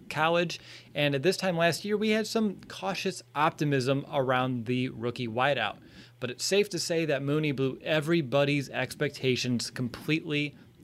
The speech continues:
out of the water. Mooney had sixty-one catches for six hundred and thirty-one yards and four touchdowns in his professional debut. And if memory serves me correctly, uh, there were a good chunk of missed opportunities where Mooney had his man beat, but he didn't get the throw needed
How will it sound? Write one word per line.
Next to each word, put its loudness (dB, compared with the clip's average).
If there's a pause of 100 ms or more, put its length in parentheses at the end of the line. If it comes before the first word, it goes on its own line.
(220)
out 4
of -2
the -4
water. 0
Mooney -2
had 0
sixty-one 2
catches 0
for -8
six -4
hundred 0 (300)
and -6
thirty-one 2
yards 2 (260)
and 0
four 2
touchdowns 0
in -4
his -6
professional -2
debut. 2 (300)
And -4
if -2
memory 6
serves 4
me 0
correctly, 2
uh, -2
there 0
were 2
a -2
good 0
chunk -2
of 0
missed 0
opportunities 0
where 0
Mooney -2
had -2 (220)
his 2
man 4
beat, 4 (280)
but -2
he -4
didn't 0
get 2
the 0
throw 2
needed 2